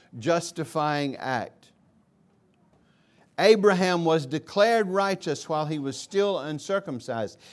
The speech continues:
His later circumcision add nothing materially to that transaction.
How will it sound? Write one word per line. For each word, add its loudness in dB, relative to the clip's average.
His -2
later 2
circumcision -4
add 2
nothing -4
materially -2
to -4
that -4
transaction. -6